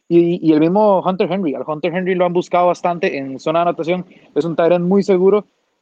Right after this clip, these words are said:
pero, pero es, esto de Herbert, o sea, eh, yo sé que todos los reflectores están con Joe Burrow en Cincinnati y demás, pero si Herbert sigue así, él es el novato del año ofensivo, es así de sencillo.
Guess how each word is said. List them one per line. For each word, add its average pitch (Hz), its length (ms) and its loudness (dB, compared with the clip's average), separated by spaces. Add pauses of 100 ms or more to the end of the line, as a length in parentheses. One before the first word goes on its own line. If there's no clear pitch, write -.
pero, 165 320 0 (140)
pero 165 240 0
es, 160 260 -6
esto 160 340 -4
de 180 100 0
Herbert, 185 240 -4
o 151 80 -14
sea, 175 360 -4 (840)
eh, 160 260 0 (540)
yo 151 220 -6
sé 196 140 0
que 214 160 0
todos 202 200 2
los 202 80 -2
reflectores 180 420 -2
están 180 220 -6
con 180 120 -4
Joe 175 100 2
Burrow 185 260 4
en 180 80 -8
Cincinnati 165 440 -2
y 165 60 2
demás, 165 240 -6
pero 151 160 -8
si 139 120 -10
Herbert 180 240 0
sigue 214 180 -2
así, 240 260 -2
él 165 80 2
es 196 100 -4
el 226 80 -2
novato 180 260 0
del 165 100 4
año 175 180 -2
ofensivo, 147 400 -2 (400)
es 143 100 -8
así 180 160 0
de 226 80 4
sencillo. 165 300 -2